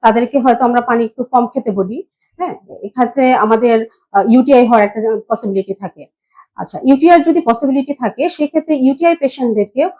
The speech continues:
আমরা এরকম ট্যাপারিং ডোজে অফ করে, এক সপ্তাহ অফ করে,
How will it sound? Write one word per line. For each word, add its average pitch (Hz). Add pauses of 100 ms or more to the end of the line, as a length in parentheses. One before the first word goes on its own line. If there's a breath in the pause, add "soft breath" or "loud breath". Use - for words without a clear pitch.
(160 soft breath)
আমরা 247
এরকম 262
ট্যাপারিং 240
ডোজে 226
অফ 214 (120)
করে, 254
এক 233
সপ্তাহ 202
অফ 180 (100)
করে, 427